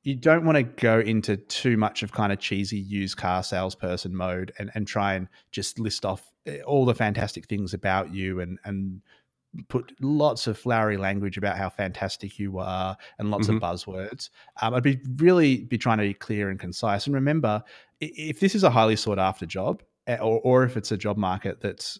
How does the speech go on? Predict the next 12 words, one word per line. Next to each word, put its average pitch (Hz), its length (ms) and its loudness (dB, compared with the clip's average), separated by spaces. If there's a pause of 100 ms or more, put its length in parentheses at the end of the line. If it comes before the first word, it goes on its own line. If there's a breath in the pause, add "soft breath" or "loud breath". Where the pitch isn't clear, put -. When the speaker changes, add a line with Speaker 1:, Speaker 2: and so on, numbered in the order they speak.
(160)
Speaker 1:
um, 92 400 -8 (400)
y-, 156 120 -12
you 113 140 -4
know, 101 100 -2
quite 101 200 -2
competitive 107 500 -6
like 95 160 -6
it 98 60 -6
is 101 140 -8
right 95 200 -6
now, 101 340 -2 (600 loud breath)
the 151 240 -12